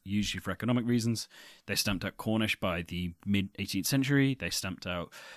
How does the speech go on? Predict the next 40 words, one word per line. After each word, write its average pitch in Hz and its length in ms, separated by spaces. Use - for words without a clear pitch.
they 110 80
got 120 180
close - 300
to - 60
stamping 104 260
out 90 140
Welsh, 104 420
but 82 160
Welsh 92 320
has, - 380
has 87 200
survived 101 520
and 85 140
is 90 80
making 95 220
a 80 40
good - 160
comeback. 110 440
Cornish 107 500
wasn't 110 280
really 95 120
so 95 140
lucky. 98 520
Like, - 140
it 87 100
was 92 140
an 85 80
extinct 85 320
language 90 260
for 98 120
a - 20
while, 92 260
and 82 140
there's 87 120
no 90 220
native 87 380
speakers 107 340
of 113 60
it - 20
anymore. 120 380